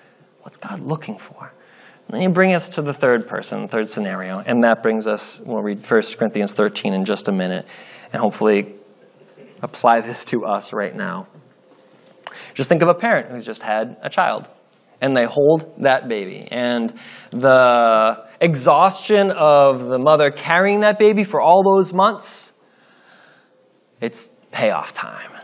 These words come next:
There's an actual baby, not inside anymore. <laughs> We made it to this time, and all that pain and discomfort and sleepless nights, just, "Oh, look what God did. Look at the miracle."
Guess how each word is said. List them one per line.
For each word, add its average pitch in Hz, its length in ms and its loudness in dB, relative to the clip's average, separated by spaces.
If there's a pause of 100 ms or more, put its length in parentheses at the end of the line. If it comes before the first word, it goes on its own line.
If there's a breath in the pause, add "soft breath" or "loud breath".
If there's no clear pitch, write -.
There's 95 160 -8
an 101 120 -10
actual 143 540 0
baby, 95 440 -8
not 143 360 0
inside 156 540 2
anymore. 151 800 -2
<laughs> - 100 -6 (840 loud breath)
We 127 120 -2
made 156 280 4
it 117 160 -2
to 165 160 -4
this 143 280 -4
time, 120 520 -4
and 131 300 -2 (180)
all 165 300 0
that 165 480 0
pain 165 500 -2
and 127 100 -4
discomfort 147 680 -2
and 123 100 -2
sleepless 156 640 0
nights, 139 600 2
just, 147 420 -8 (580 soft breath)
"Oh, - 440 -14
look - 200 -14
what - 140 -20
God - 240 -14
did. - 160 -20
Look 117 160 -10
at 131 100 -10
the 135 60 -4
miracle." 123 680 -4